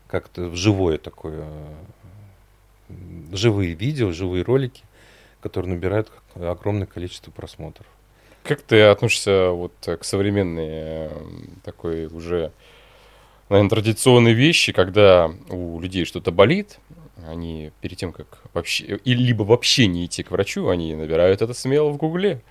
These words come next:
Speaker 2: и
Speaker 1: Да.
Speaker 2: спрашивают: "А
Speaker 1: Доктор
Speaker 2: что же?"
Speaker 1: Google.
Speaker 2: Да.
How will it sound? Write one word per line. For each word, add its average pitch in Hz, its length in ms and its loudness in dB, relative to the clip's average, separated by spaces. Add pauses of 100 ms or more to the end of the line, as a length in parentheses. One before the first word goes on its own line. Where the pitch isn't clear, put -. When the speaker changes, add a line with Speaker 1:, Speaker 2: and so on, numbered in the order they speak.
(720)
Speaker 2:
и 90 60 -12
Speaker 1:
Да. 85 60 -8
Speaker 2:
спрашивают: 127 760 -4 (420)
"А - 80 -8
Speaker 1:
Доктор 147 320 6
Speaker 2:
что 120 60 2
же?" 101 80 -4
Speaker 1:
Google. 82 360 0
Speaker 2:
Да. 101 400 6